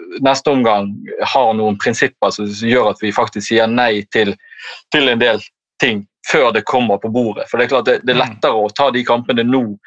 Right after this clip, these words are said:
Speaker 1: enn når det ligger en, en halv milliard fra Qatar Airways, eh, om å, om en eller annen sponsoravtale. For det kommer til å komme, det er jeg ganske sikker på, selv om man gjerne kan harselere med nivået på, på norsk fotball og, og, og alle de tingene der.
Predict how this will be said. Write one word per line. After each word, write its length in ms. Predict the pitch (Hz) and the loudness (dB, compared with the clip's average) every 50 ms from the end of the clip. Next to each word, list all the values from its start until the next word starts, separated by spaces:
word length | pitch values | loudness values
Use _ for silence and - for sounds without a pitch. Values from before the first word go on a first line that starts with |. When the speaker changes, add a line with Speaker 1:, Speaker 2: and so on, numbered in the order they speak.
| - _ _ - | -20 _ _ -2
Speaker 1:
enn 220 | 135 135 127 120 113 | 0 0 0 2 0
når 160 | 113 113 110 | 0 2 2
det 60 | 113 120 | 2 2
ligger 400 | 131 120 110 113 107 101 101 101 | 0 0 2 0 2 2 2 2
en, 140 | 101 101 101 101 _ - - - - - - - - - _ - | 0 0 -4 -6 _ -18 -20 -20 -20 -20 -20 -20 -20 -20 _ -4
en 140 | - 117 117 | 0 0 2
halv 160 | 127 135 131 | 2 2 2
milliard 460 | 120 117 113 117 117 110 107 107 104 - - | 0 0 2 2 2 4 2 0 -2 -4 -12
fra 340 | - - 107 101 98 101 101 - | -2 0 2 4 4 2 0 -2
Qatar 320 | - 113 - 123 113 107 107 | -4 -2 2 2 4 4 4
Airways, 540 | 107 110 110 104 107 101 101 98 - - - - 104 | 4 2 2 2 0 0 -2 -2 -6 -10 -2 0 2
eh, 640 | 98 98 95 98 95 95 92 90 87 90 90 85 80 | 2 2 2 2 2 2 2 2 2 2 2 2 2
om 240 | 113 117 113 110 107 107 | 2 2 2 2 2 2
å, 80 | 104 104 98 - | 2 2 0 -2
om 100 | 117 117 | 0 0
en 80 | 117 113 | 2 2
eller 220 | 113 113 107 107 | 2 2 0 -2
annen 80 | 104 - | -2 -2
sponsoravtale. 680 | - 123 117 107 - 120 98 92 - - 151 - - | -2 -2 -2 -2 -2 -2 -2 -2 0 -2 -4 -4 -2
For 80 | - - | 0 0
det 80 | 208 208 202 | 0 2 2
kommer 100 | 160 139 | 0 0
til 140 | 165 160 | 0 -2
å 20 | - - | 0 0
komme, 260 | 120 113 131 127 107 | 0 0 2 0 2
det 140 | 101 113 127 | 2 2 2
er 100 | 123 113 | 2 2
jeg 380 | 117 117 113 113 113 123 127 120 | 2 0 0 0 -2 -2 0 0
ganske 320 | 117 123 135 - - 120 | 0 0 0 -4 -6 -4
sikker 240 | - 127 107 104 - | -4 0 0 0 -2
på, 160 | - 135 135 - - | 0 -4 -4 -4 -4
selv 240 | - 143 127 117 113 | -2 0 2 2 2
om 80 | 113 110 110 | 2 2 0
man 100 | 110 107 107 107 107 104 101 - - 117 | 0 2 0 0 0 0 -4 -4 -2 0
gjerne 240 | 110 117 120 113 | 0 2 0 0
kan 140 | 117 113 107 | -2 -2 -4
harselere 500 | 110 110 - - 117 123 120 110 107 107 | -4 -4 -2 0 2 2 2 2 0 0
med 240 | 110 110 107 107 107 | 0 0 0 0 0
nivået 380 | 110 110 113 113 110 101 92 - | 0 0 2 2 2 0 0 0
på, 140 | - 98 98 - _ - - _ _ - | -2 -4 -4 -4 _ -20 -20 _ _ -2
på 140 | 123 123 | 2 2
norsk 240 | 123 120 - - - | 2 2 0 -4 -6
fotball 480 | 120 107 _ - - 117 107 104 98 95 98 | -6 -6 _ -2 0 0 2 2 2 0 0
og, 240 | 95 - _ _ - - - - - _ _ _ _ _ - | -2 -4 _ _ -20 -20 -20 -20 -20 _ _ _ _ _ 0
og, 160 | 110 110 107 | 0 2 2
og 220 | 98 - 104 113 113 | 2 0 2 2 2
alle 180 | 113 117 113 | 2 2 0
de 80 | 113 120 - | -2 -2 0
tingene 320 | 131 123 120 113 110 104 101 | 0 0 0 2 2 0 0
der. 80 | - | -2